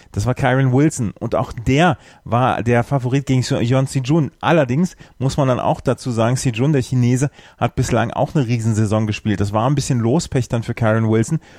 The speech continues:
aber dass er gestern dann mit zwei zu sechs, ja, krachend ausscheidet, damit war dann doch nicht zu rechnen. Nicht in dieser Höhe, wie ich fand. Wie ging's dir?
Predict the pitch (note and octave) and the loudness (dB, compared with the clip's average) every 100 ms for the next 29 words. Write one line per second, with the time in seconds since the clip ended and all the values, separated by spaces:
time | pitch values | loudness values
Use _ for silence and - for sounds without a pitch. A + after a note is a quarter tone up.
0 | - - - A#2+ B2 B2+ A2+ C3 D#3 C3 | -20 -8 -4 -2 0 0 0 0 0 2
1 | B2+ B2 - A2+ C#3+ - B2+ B2+ - - | 2 0 -2 -2 -2 -2 -2 -2 -8 -16
2 | F#2 G#2+ G2 - - D#3 - F#3 F#2 A2 | -6 -2 -2 -4 -4 -2 -2 0 2 0
3 | A#2+ B2+ B2 D#3+ - - - _ _ A#2 | 0 0 2 0 -4 -16 -20 _ _ 0
4 | B2+ C3+ C#3 C#3 C#3 D3 C#3 - C3 G#2+ | 0 0 2 2 0 0 -2 -2 0 0
5 | G#2+ A#2 E3 - G3+ F#3 F#3 E3 C3 F#2 | 2 2 2 0 -4 0 2 4 2 0
6 | F#2+ F2 G2+ F#2 G2+ A#2 B2+ - G2+ | -4 -4 -4 -4 -4 -4 -2 -2 -2